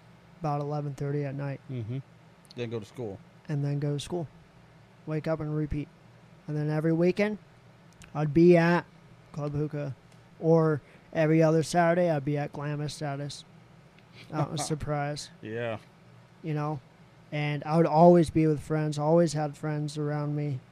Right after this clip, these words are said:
Speaker 1: you know? So,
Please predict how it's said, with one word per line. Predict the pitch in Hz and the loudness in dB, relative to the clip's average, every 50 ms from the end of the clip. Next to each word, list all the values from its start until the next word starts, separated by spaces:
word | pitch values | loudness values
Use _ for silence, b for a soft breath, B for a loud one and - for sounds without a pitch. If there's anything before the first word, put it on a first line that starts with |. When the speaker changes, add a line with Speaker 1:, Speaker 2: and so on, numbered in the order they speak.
| - | -12
Speaker 1:
you | 156 143 | -8 -6
know? | 143 139 143 143 - - - - - - - - - - - - - - - - - - - - - - - - - - - - - - | -6 -6 -6 -8 -10 -12 -18 -20 -20 -20 -20 -20 -20 -20 -20 -20 -20 -20 -20 -20 -20 -20 -20 -20 -20 -20 -20 -20 -20 -20 -20 -20 -20 -18
So, | - - - 160 156 156 147 143 143 - | -12 -4 0 0 2 2 2 0 -2 -4